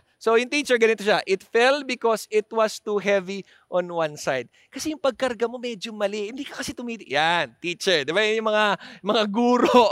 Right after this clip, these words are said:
<laughs> alright? Ito yung ginagawa nila. Yung exhorter, exhortation.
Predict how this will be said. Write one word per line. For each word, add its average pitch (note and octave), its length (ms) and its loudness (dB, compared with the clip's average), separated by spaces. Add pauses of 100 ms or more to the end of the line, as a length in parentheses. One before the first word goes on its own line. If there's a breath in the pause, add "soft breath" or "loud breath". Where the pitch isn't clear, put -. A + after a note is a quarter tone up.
<laughs> - 80 0
alright? G3 400 2 (320 loud breath)
Ito G#3+ 240 0
yung G#3+ 80 0
ginagawa F#3+ 480 2
nila. F3+ 240 -2 (320 loud breath)
Yung F4+ 480 0 (560)
exhorter, A#3 800 2
exhortation. G3 960 0